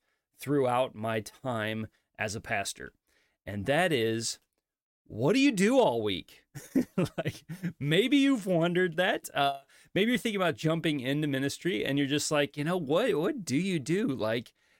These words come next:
do you just read the Bible, like, forty hours a week? Or do you, like, do you just talk to people about Jesus all the time? Or, like, what do you do?"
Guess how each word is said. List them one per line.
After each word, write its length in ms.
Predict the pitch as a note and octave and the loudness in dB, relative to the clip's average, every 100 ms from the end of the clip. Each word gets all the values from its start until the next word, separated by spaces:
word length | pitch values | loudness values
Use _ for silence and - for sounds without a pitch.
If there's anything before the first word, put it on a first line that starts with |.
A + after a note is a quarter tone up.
| _ | _
do 100 | B2 | -8
you 60 | B2 | -6
just 240 | C3 - | -6 -6
read 220 | A#2 D3 | -4 -2
the 80 | C#3+ | -2
Bible, 640 | G#2 G#2 C3 D3+ F#3+ A3 | -4 -4 -4 -2 -2 -2
like, 220 | G3+ C3 G#2+ | -2 -4 -4
forty 440 | - C#3+ D3 D3+ | -4 -2 0 -2
hours 400 | D3+ D#3+ E3+ D#3+ | -4 -4 -6 -4
a 60 | D#3 | -2
week? 440 | E3 F#3 F#3 - | -2 -4 -6 -6
Or 180 | A#2+ A#2 | -4 -4
do 140 | A2 | -4
you, 140 | B2 A#2+ | -4 -4
like, 220 | A2 A2 | -6 -6
do 100 | - | -8
you 80 | A2 | -6
just 360 | B2+ A#2+ - - _ _ _ - | -4 -4 -6 -10 _ _ _ -16
talk 320 | - A2 A#2+ | -8 -8 -6
to 100 | C#3+ | -8
people 320 | - D3+ C#3+ | -4 -4 -2
about 300 | C#3+ C3+ A#2 | -2 -2 -2
Jesus 500 | - A2 B2 E3 E3 | -6 -8 -6 -6 -4
all 220 | E3+ E3 | -4 -4
the 60 | E3 | -4
time? 640 | - E3 E3+ F3 F3+ E3+ | -4 -4 -2 -4 -4 -4
Or, 240 | A2+ G#2+ - _ _ _ - | -4 -6 -10 _ _ _ -10
like, 140 | A2+ | -6
what 240 | A2 E3 | -2 -2
do 120 | D#3+ G3 | 0 0
you 220 | G3+ C#3 | 2 0
do?" 340 | A2+ G2+ E2+ | 0 -4 -4